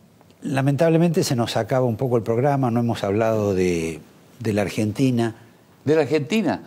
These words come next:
Speaker 2: lo único que te voy a decir, porque se acaba el programa, que hoy estoy mejor que ayer.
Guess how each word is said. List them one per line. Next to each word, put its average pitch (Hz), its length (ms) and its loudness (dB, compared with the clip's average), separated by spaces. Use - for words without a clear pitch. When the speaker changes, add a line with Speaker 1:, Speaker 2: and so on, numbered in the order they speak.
Speaker 2:
lo 127 160 2
único 165 240 0
que 117 60 2
te 117 160 -2
voy 131 160 2
a - 20 2
decir, 123 400 -2
porque 85 160 -6
se 82 100 -6
acaba 107 220 0
el 95 60 0
programa, 131 400 0
que 147 200 6
hoy 196 260 6
estoy 139 280 2
mejor 110 360 -2
que 101 100 -4
ayer. 82 420 -6